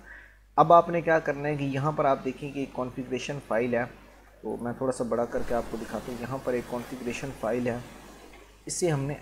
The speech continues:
edit करना है। एडिट पे क्लिक करेंगे तो ये जो कोड है ये आपने सारा select करके इसे कर देना है delete, और वो जो कोड मैंने पहले copy किया था उसे यहाँ पर कर देना है paste,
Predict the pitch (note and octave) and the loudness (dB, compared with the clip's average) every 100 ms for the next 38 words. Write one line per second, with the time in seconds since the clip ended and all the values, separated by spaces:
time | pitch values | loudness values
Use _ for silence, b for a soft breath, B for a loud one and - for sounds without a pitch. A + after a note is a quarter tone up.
0 | - B2 C3 - A3 G3+ G#3 G#3+ - - | -6 -4 -4 -6 -8 -6 -8 -10 -16 -20
1 | - - - - - B2 D3 D#3 E3 D3+ | -20 -20 -20 -18 -4 -2 0 -2 -4 -2
2 | D3+ D3 C3 C3+ C3+ C3+ C#3+ C#3+ D3 D3 | -4 -2 -2 -2 -2 -2 0 0 0 -2
3 | C#3+ D3 D3+ B2+ A#2+ B2 B2+ A#2+ A#2+ A#2+ | -4 0 2 4 4 4 4 2 -2 -4
4 | A2+ A2+ B2 - A2+ - A#2 - - B2+ | -2 0 -2 -2 -4 -2 -6 -8 -12 12
5 | - D3 B2 G#2 A2 A#2 A#2 A2 - F#2+ | 12 12 8 2 -2 -4 -4 -6 -6 -4
6 | A2+ C#3+ - B B B B - B2+ B2 | -4 -4 -8 B B B B -8 -4 -2
7 | A#2 D3 D3 D3 C#3+ C#3 B2+ B2+ B2+ A#2+ | 0 0 0 -2 2 0 2 0 -2 -2
8 | A#2+ C#3+ D3 C3 - B2 - A2 - - | 0 0 0 -4 -4 -8 -2 -2 -2 -8
9 | C#3+ C#3+ C3 A2+ G2+ A2+ G#2+ G2 G2 G2+ | -6 -4 -2 -2 -4 -6 -4 -6 -6 -6
10 | G#2+ D3 - G2 F2 - | -6 -6 -6 -8 -8 -10